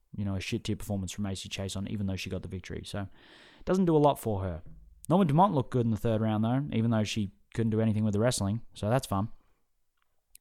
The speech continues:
Brandon Royval gets a submission over Matt Schnell. And it's one of those fights where you're like, "Fuck, man. Why the fuck did that have to happen?" 'Cause Matt Schnell is walking out, and the commentators are talking about how,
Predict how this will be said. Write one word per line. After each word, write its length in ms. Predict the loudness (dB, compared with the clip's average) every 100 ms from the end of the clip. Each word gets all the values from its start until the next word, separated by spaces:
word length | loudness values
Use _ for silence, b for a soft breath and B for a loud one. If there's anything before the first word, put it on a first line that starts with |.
| _
Brandon 260 | 2 4 4
Royval 480 | 4 6 6 6 4
gets 180 | 0 -4
a 40 |
submission 360 | -2 0 0 0
over 140 | 0
Matt 260 | 0 -2 -4
Schnell. 460 | -2 0 0 -2 b b b b b
And 120 | 0
it's 100 | 4
one 120 | 6
of 40 | 10
those 220 | 8 8
fights 340 | 8 8 6
where 100 | 4
you're 120 | 4 2
like, 240 | 0 -2
"Fuck, 440 | -12 -4 -4 0
man. 380 | 0 2 0 -2 -12 _ _ -4
Why 180 | 4 6
the 80 | 6
fuck 240 | 2 2
did 200 | 2 4
that 180 | 6 6
have 240 | 4 -4
to 80 | -6
happen?" 400 | -8 -8 -8 -10 b b b b b b b
'Cause 160 | -6 2
Matt 240 | 4 4
Schnell 320 | 2 4 6 6
is 100 | 4
walking 400 | 2 2 0 -2
out, 260 | -2 -4 b b b
and 160 | -2 0
the 60 |
commentators 540 | 2 2 4 4 4 4
are 40 |
talking 300 | 4 2 2
about 300 | 2 2 0
how, 340 | 0 0 0